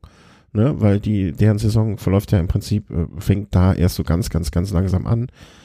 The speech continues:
dass das ein Grund ist, dass man die Weltmeisterschaft nicht vor der eigentlichen, eigenen Saison haben möchte.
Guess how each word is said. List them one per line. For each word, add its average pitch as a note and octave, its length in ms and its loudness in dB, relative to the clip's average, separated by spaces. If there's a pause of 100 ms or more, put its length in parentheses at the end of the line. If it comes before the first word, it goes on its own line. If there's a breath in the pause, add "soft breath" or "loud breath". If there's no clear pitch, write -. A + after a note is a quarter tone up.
(260 loud breath)
dass - 180 2
das - 220 2
ein C3 60 2
Grund G#2 220 0
ist, G#2 140 -2
dass - 140 -2
man G#2+ 80 2
die F#2+ 80 2
Weltmeisterschaft - 640 2
nicht - 200 -4
vor B2 160 2
der A#2 120 4
eigentlichen, E2 1200 -4
eigenen G#2+ 400 0
Saison G#2 400 2
haben D#2+ 240 0
möchte. C#2 320 -4